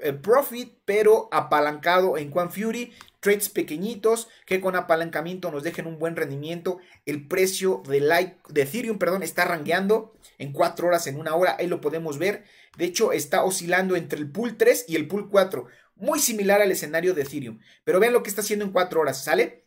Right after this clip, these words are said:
Está comenzando un nuevo valle verde, no tiene fuerza todavía. Yo espero que a mañana el precio de Ethereum tome fuerza, porque vean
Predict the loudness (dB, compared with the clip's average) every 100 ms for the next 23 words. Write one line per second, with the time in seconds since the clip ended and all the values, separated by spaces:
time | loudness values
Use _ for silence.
0 | _ -6 -4 0 0 0 -2 0 0 0
1 | -2 0 2 2 2 2 2 2 0 -2
2 | _ _ _ _ 2 2 4 0 -2 0
3 | 0 0 -2 0 0 0 0 2 0 0
4 | 0 2 0 -4 -4 -4 -4 -2 -4 -2
5 | -4 -6 -16 _ _ -4 -2 0 0 0
6 | 0 -2 -4 -4 -2 -2 0 2 2 2
7 | 2 0 -4 _ _ -4 -2 0 4 4
8 | 4